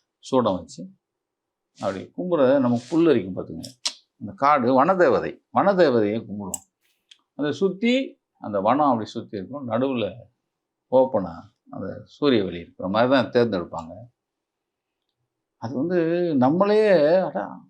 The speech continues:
ஒரு, ஒரு உண்மையிலேயே ஏன் அதுல சர்வைவல் ஆகுறாரு அப்படிங்கிறது நான் அங்க போய் தெரிஞ்சுக்கிட்டேன். ரெண்டாவது, தப்பிக்கிறதுல கில்லாடி சார்.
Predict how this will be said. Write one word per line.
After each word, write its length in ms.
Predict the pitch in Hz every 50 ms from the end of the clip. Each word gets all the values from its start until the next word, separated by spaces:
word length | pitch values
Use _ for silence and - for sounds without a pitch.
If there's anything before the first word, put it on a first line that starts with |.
| _ _ _ - - - _ _ _
ஒரு, 420 | - 127 117 107 101 90 - 62 _ _ _ _ _ _ _ _ _ _ _ _ _ _ _ _ _ _ _ _ _ _ _
ஒரு 500 | - - 131 131 123 117 110 104 101 101
உண்மையிலேயே 720 | 117 - 208 233 226 220 214 214 185 - - 101 90 -
ஏன் 400 | 165 220 254 262 247 226 214 - - - _ _
அதுல 240 | - 135 139 127 -
சர்வைவல் 440 | 180 196 247 269 285 254 226 202 156
ஆகுறாரு 480 | 123 104 95 87 80 76 78 80 - - _ _ _ _ - - - _ _ _ _ _ _ _ _ _ _ _ _ _ _ _ _ _ _ _ _ _ _ _ _ _ _ - - _ _ _ _ _ _ _ _ _ _ _ - 127
அப்படிங்கிறது 640 | 139 160 165 160 151 139 117 113 120 151 170 165
நான் 200 | 151 143 139 135
அங்க 140 | 135 135 123 120 -
போய் 440 | - 214 240 247 247 240 233 233 214
தெரிஞ்சுக்கிட்டேன். 560 | 185 160 135 113 104 98 95 92 - - _ _ _ - - _ _ _ _ _ - 226
ரெண்டாவது, 420 | 240 - 190 208 185 175 180 180 180 -
தப்பிக்கிறதுல 720 | - 220 240 240 - - 320 - - 233 208 196 196 196
கில்லாடி 380 | 175 - - 101 92 87 80 -
சார். 180 | - - _